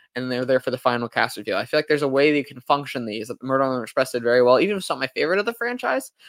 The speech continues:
they, and I guess I need to rewatch it, but I, I guess I just wish they functioned better. And I feel like with that, you can keep the budget down while having bigger stars. Here we had no one, which I don't understand. This Haunting in Venice cost sixty million to make.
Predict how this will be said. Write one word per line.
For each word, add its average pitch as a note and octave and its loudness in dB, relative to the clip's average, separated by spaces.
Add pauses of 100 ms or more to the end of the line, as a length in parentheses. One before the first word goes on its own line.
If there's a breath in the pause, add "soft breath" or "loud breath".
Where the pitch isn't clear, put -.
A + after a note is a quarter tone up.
(220 loud breath)
they, C#3 0
and - -6 (480)
I C#3 -4
guess C3 0
I - -6
need A2+ -6
to G2 -4
rewatch G#2 2
it, A2 -2 (180)
but B2 -8 (460)
I, C#3 0
I D3 0
guess F3 2
I D#3+ 4
just - -8
wish E3 0
they D3 0
functioned D3 -6
better. D#3+ 2 (320)
And C#3+ -6
I C#3+ -8
feel D#3 0
like D3 -2
with C#3 -6
that, C#3 4
you C#3 -8
can C#3 -12
keep C3 -12
the B2 -18
budget A#2+ 0
down A#2 0 (180)
while A#2+ -6
having A#2 -6
bigger G#2+ -2
stars. G#2 -4 (360)
Here F4 0
we B3+ 4
had C#3+ 4
no D#3 6
one, B2+ 4
which A#2+ 0
I - 2
don't C#4+ 2
understand. G3 0
This A3+ 0 (240)
Haunting F#3+ 2
in G#3+ 0
Venice E3 2
cost - -2
sixty E3+ -2
million A2+ -2
to A#2 -10
make. G#2 -6